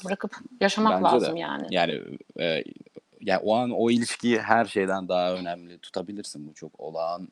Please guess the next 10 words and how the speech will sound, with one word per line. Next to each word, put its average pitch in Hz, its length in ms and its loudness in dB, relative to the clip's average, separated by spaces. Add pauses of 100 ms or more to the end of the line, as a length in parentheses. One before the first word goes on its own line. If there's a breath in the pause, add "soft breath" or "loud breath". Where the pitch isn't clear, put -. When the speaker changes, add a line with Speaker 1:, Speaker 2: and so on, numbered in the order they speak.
Speaker 2:
ve 80 300 -8 (260)
ayıp 92 320 -4
olmayan 85 540 -4
ve 85 140 -2
gayet 82 380 -2
normal 82 460 -2
bir - 40 -18
şey - 280 -16
bana - 160 -18
sorarsan. - 300 -6